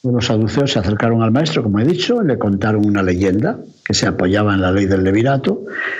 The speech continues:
que se encuentra en el libro del Deuteronomio, en el capítulo veinticinco, y también en el recuerdo de Sara, la que sería esposa del joven Tobías. Libro de Tobías, capítulo tres, versículo octavo.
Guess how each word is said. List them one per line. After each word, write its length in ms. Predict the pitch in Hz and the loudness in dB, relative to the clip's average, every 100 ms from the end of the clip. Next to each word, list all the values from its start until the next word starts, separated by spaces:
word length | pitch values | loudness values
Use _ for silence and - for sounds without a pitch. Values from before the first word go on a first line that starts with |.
| - - - _ | -12 -18 -20 _
que 80 | 110 | 0
se 120 | 104 | 0
encuentra 360 | 98 123 113 | 0 0 0
en 80 | 110 | 2
el 60 | 104 | 2
libro 220 | 123 123 | 2 2
del 140 | 120 110 | 0 0
Deuteronomio, 680 | 110 107 107 110 147 156 | 0 0 0 2 2 2
en 80 | 151 | 2
el 80 | 113 | 0
capítulo 400 | - 113 135 123 | -2 -2 0 0
veinticinco, 800 | 98 - - 87 98 82 - - - - _ | -2 -4 -6 -2 -2 -2 -6 -10 -20 -20 _
y 120 | 139 | -2
también 300 | 143 185 214 | 2 2 2
en 100 | 240 | 4
el 120 | 165 123 | 2 2
recuerdo 440 | 120 160 160 147 | 0 0 2 2
de 80 | 120 | 0
Sara, 420 | 151 143 98 87 - - _ _ _ _ | 0 0 0 -2 -6 -18 _ _ _ _
la 100 | 107 | -4
que 100 | 95 | -2
sería 320 | 90 110 127 127 | 0 2 2 0
esposa 420 | - 127 117 131 | 0 -2 0 0
del 120 | 107 | 0
joven 340 | - 110 98 | 0 0 0
Tobías. 600 | 98 - - 104 - - - - - | -2 -4 -4 -4 -2 -4 -8 -20 -6
Libro 260 | 107 110 104 | 0 2 2
de 120 | 101 | 0
Tobías, 420 | 95 101 143 151 | 0 0 2 0
capítulo 500 | - 87 - 113 131 | -2 -2 -2 0 0
tres, 520 | 113 87 - - - - | 0 -2 0 -2 -2 -2
versículo 520 | - - 104 - 117 | -2 0 0 0 0
octavo. 520 | - - - - - | -2 -4 -6 -6 -12